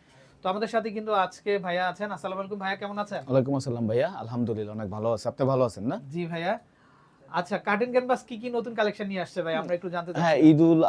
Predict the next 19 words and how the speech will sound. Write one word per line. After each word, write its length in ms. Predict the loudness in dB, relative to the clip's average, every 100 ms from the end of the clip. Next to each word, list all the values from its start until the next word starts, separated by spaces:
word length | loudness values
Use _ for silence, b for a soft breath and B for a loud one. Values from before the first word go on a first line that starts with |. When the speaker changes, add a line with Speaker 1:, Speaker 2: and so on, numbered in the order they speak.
| 2
Speaker 2:
ঈদুল 300 | 2 4 4
আজহা 200 | 2 2
উপলক্ষে 460 | 2 2 2 0 -2
আমাদের 360 | -6 -2 0 0
অনেক 300 | 0 -2 -2
কালেকশন 420 | -4 -6 -6 -10
আসছে, 380 | -10 -10 -8 -4
নতুন 300 | -4 -2 -2
নতুন, 340 | 0 0 0
আহ, 300 | -2 -2 -4
যে 120 | -4 -4
কালেকশনগুলো 560 | -2 -4 -4 -2 0
Speaker 1:
আচ্ছা, 160 | 0 0
Speaker 2:
আসছে 100 | -2
Speaker 1:
আচ্ছা। 80 | -2
Speaker 2:
অবশ্যই 180 | -2
আমরা 380 | -2 -2 -2 -2
দেখিয়ে 340 | -2 -2 0 0
দিব। 240 | 2 -2